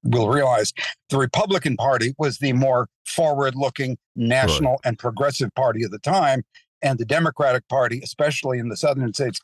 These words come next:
Speaker 1: harkened back to the days of slavery and was interested in reestablishing complete white supremacy as forcefully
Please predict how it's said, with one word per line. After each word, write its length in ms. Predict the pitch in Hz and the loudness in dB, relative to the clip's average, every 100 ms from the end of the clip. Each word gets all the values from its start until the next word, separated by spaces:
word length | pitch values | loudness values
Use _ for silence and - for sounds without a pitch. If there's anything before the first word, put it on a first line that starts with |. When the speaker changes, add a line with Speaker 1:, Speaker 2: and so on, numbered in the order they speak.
| _ - | _ -2
Speaker 1:
harkened 380 | 190 - 180 165 | -2 0 0 2
back 180 | 160 - | 2 0
to 100 | 151 | -6
the 100 | 139 | -2
days 260 | 143 131 | -2 -2
of 100 | 127 | -6
slavery 680 | - 139 131 123 127 120 110 _ _ - | -8 -2 -2 0 0 0 -2 _ _ -2
and 140 | 139 | 0
was 160 | 127 135 | 2 2
interested 600 | 123 135 117 - 113 104 _ _ | 2 2 0 0 -4 -4 _ _
in 180 | 147 143 - | -2 -2 -2
reestablishing 1120 | 131 143 143 - 143 135 127 120 131 120 113 _ _ _ - | 0 2 0 0 0 0 0 -2 0 0 -2 _ _ _ -4
complete 460 | 151 - 190 175 | -4 0 0 0
white 240 | - 139 - | 0 0 0
supremacy 680 | 131 139 123 120 131 113 104 - - _ - | -4 0 0 0 0 -2 -4 -14 -20 _ -2
as 280 | 139 127 - | 0 0 -2
forcefully 760 | - 151 131 - 139 120 117 | -2 -2 -2 -2 0 0 -2